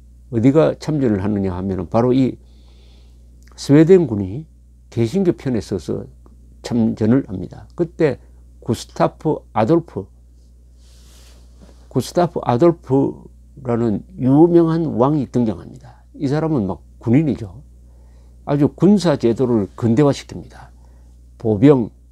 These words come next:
기병, 보병, 기병, 포병으로 나누고,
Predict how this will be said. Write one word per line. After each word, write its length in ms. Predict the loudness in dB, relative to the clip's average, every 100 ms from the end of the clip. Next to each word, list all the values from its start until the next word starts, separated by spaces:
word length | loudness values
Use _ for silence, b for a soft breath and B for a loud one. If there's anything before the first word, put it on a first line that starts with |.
| -20 -20 _ -18
기병, 480 | -10 -2 0 -2 -8 -20 -20 -20 -20 -20 -20 -20 -20 -20 -20 -20 -18
보병, 460 | -6 0 2 2 0
기병, 360 | -2 -2 -2 -4
포병으로 480 | -2 0 2 0 -2
나누고, 680 | -4 -4 -4 -6 -10 -10